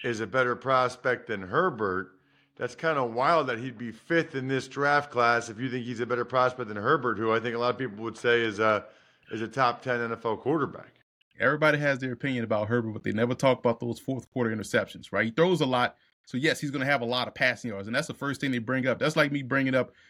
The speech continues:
Speaker 2: you know, "Hey, man, this guy led the league in rush attempts." Cool, he got the ball a lot. That, you know, <laughs> so for, for Herbert, yeah, he throws a lot.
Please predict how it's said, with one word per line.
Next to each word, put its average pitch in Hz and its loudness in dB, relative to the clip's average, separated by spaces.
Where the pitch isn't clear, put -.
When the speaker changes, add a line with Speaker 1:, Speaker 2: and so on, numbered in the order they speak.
Speaker 2:
you 131 0
know, 117 4
"Hey, 147 2
man, 131 2
this 151 0
guy 127 2
led 123 0
the 120 -6
league 123 -2
in 113 0
rush 131 0
attempts." 110 -4
Cool, 214 0
he 117 -4
got 131 0
the 113 -6
ball 165 2
a - -4
lot. 90 -6
That, 131 2
you 151 -2
know, 151 2
<laughs> - -
so 165 0
for, 160 -2
for 147 0
Herbert, 175 2
yeah, 160 2
he 170 -2
throws 185 0
a 175 4
lot. 156 2